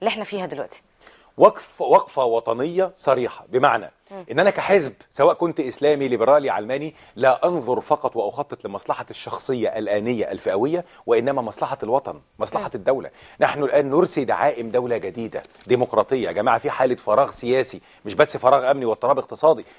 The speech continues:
Speaker 2: في فراغ سياسي. مصر بلا حكومة حقيقية، مصر بلا برلمان، مصر بلا رئيس.
Speaker 1: مم.
Speaker 2: علينا أن نتجاوز هذه المرحلة الانتقالية في أسرع وقت وبأقل تكلفة سياسية واقتصادية وأمنية ممكنة، وبالتالي يجب أن نتفق على حد أدنى،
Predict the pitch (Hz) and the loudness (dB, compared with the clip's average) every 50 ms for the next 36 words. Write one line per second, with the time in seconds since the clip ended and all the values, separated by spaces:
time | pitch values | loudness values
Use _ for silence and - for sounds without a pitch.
0 | _ _ - - 180 180 - - 110 110 143 135 - - 131 151 147 - - 95 | _ _ -8 -4 -4 -4 -2 0 0 2 2 0 0 0 0 0 0 0 -2 0
1 | 120 156 147 - 147 143 156 156 139 - 135 - - 175 160 135 - 113 - 127 | 0 0 0 0 -2 2 2 2 2 2 0 -2 0 0 0 0 -2 -4 -6 -8
2 | 113 - 120 107 98 82 - _ - - _ - 139 165 170 - 156 156 147 170 | -6 -6 -6 -6 -6 -6 -8 _ -20 -20 _ 0 2 2 4 2 2 2 4 4
3 | 175 160 - 156 147 147 151 151 165 202 220 196 - _ _ _ - 151 185 180 | 4 4 4 4 2 2 2 2 2 2 0 -2 -8 _ _ _ 0 2 2 2
4 | - 165 151 151 160 151 135 120 110 117 117 107 - - - - _ _ _ _ | 0 -2 0 2 4 4 4 4 0 -2 -6 -8 -10 -12 -14 -16 _ _ _ _
5 | - - - 98 139 180 208 185 135 120 98 110 117 117 - 120 110 147 151 127 | -4 2 4 4 6 4 4 2 0 -2 -2 -2 -4 -2 -2 2 4 4 4 4
6 | 117 104 98 101 95 - 139 127 110 110 104 - - 139 131 110 101 101 - 113 | 2 -2 -4 -6 -4 -4 -4 -2 -2 -4 0 2 4 4 4 2 0 -4 -6 0
7 | - 98 104 107 123 151 185 190 - _ _ _ _ _ _ - - 127 - - | 2 2 2 4 4 2 2 2 0 _ _ _ _ _ _ -8 0 4 4 4
8 | 214 - - 202 165 175 233 240 - _ 180 - 139 135 143 - 135 139 - 220 | 6 6 6 6 6 6 4 4 0 _ -8 -6 -2 0 2 2 0 2 2 2
9 | 233 220 208 - 170 147 - 170 233 220 - 175 151 - 160 151 139 - 202 208 | 2 2 0 -2 -4 -4 -4 -6 -4 -2 -2 -4 -2 -2 -2 -2 0 2 2 2
10 | 185 160 - - 160 139 156 190 185 165 139 131 135 165 190 170 151 147 135 - | 2 2 2 0 0 0 2 2 2 2 0 0 0 0 0 0 0 -2 2 2
11 | 214 220 165 113 - _ _ _ _ _ - 127 127 143 - - 175 165 190 165 | 2 2 2 0 -6 _ _ _ _ _ -2 -2 0 0 0 0 0 0 0 0
12 | 175 - 135 123 123 - - 165 156 156 - 113 113 113 - - 120 117 104 95 | 0 -2 -2 -2 0 0 0 -2 -2 -2 0 0 0 0 0 -2 -2 -2 -2 -2
13 | 107 104 87 92 - | -4 -4 -4 -10 -18